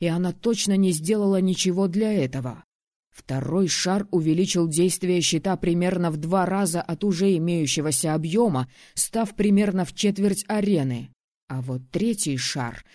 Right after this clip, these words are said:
дал столько энергии, что щит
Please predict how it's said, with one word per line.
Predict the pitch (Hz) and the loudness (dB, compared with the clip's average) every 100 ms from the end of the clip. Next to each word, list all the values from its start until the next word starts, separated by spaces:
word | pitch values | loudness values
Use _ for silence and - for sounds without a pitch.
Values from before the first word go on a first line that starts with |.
| - - | -20 -6
дал | 170 180 160 | 0 2 2
столько | - - 233 262 202 185 - | 0 -2 0 0 -2 -6 -4
энергии, | 170 170 160 147 135 127 123 - _ _ - | -2 0 0 0 -4 -6 -6 -8 _ _ -8
что | - 190 | -4 0
щит | 165 - 240 | 0 2 2